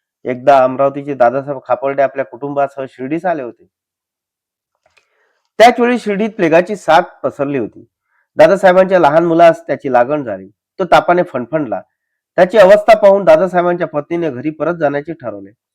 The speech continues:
तिने बाबांचे पाय धरून सर्व घटना सांगितली, प्लेगची भीतीही व्यक्त केली. तेव्हा बाबांनी आपली कफनी कमरेपर्यंत उचलून सर्वांना आपल्या जांघेतील कोंबडीच्या अंड्या एवढ्या चार गाठी दाखविल्या व म्हणाले,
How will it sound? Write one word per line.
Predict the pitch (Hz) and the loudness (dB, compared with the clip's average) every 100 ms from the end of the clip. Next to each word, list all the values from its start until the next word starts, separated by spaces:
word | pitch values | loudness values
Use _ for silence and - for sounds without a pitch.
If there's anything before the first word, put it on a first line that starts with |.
| _ _ _ _ | _ _ _ _
तिने | 202 226 | 0 4
बाबांचे | 185 165 208 214 | 6 6 6 4
पाय | 202 190 208 | 2 4 6
धरून | 196 202 | 4 -2
सर्व | 180 175 160 | -2 -4 -2
घटना | 131 170 | -2 -4
सांगितली, | 160 127 104 - 104 113 _ _ | -4 -6 -12 -16 -20 _ _ _
प्लेगची | 208 214 233 | 0 0 0
भीतीही | 180 160 196 214 | -4 -4 -4 -2
व्यक्त | 175 - | -2 -4
केली. | 127 107 98 101 _ _ _ _ - | -12 -14 -18 -18 _ _ _ _ 2
तेव्हा | 170 | 4
बाबांनी | 139 135 160 170 165 | 6 6 6 4 2
आपली | 156 160 | 0 -4
कफनी | 151 139 - 147 | -6 -6 -6 -6
कमरेपर्यंत | 123 131 156 151 147 143 | -4 -4 -6 -6 -8 -8
उचलून | 135 120 156 151 | -12 -10 -10 -8
सर्वांना | 131 147 160 | 2 2 4
आपल्या | 147 143 120 | 0 -2 -2
जांघेतील | 123 139 156 151 | -2 -2 -6 -10
कोंबडीच्या | 135 123 131 156 160 156 | -10 -8 -6 -6 -2 -2
अंड्या | 127 143 | 0 0
एवढ्या | 156 147 143 | 0 0 -6
चार | 139 143 | -2 -2
गाठी | 127 120 156 | 0 -4 0
दाखविल्या | 143 127 151 147 | 0 0 -2 -2
व | 139 | -2
म्हणाले, | 120 131 151 | -2 2 2